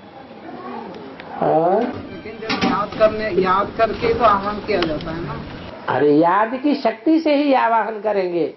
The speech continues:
Speaker 1: याद नहीं होगी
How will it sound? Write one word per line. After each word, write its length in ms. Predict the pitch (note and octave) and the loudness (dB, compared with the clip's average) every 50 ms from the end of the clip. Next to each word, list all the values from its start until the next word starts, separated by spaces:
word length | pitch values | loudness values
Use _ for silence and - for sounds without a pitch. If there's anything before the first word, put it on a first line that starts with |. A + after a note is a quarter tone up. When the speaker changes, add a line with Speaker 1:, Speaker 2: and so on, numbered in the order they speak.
| - - - - - - - - - - - - - - - - - - - - - - A#3+ A#3 A3+ G#3 G3 F3+ F3+ F3+ F3+ F#3 G3 G3 | -14 -20 -20 -20 -20 -20 -20 -20 -20 -20 -20 -20 -20 -20 -20 -20 -20 -20 -20 -20 -20 -20 -18 -20 -18 -18 -18 -18 -16 -14 -12 -6 -2 0
Speaker 1:
याद 400 | C#3+ D#3+ F3+ F#3+ G#3 A#3+ B3+ D4+ | 2 4 4 4 2 2 2 0
नहीं 280 | C4+ C#4 C4+ C4+ C4+ B3+ | -2 0 0 0 2 2
होगी 560 | A#3+ A#3+ A3 G3 G3+ G#3 A3 B3+ D#4 F4 | 2 2 0 -2 -6 -4 -2 0 0 0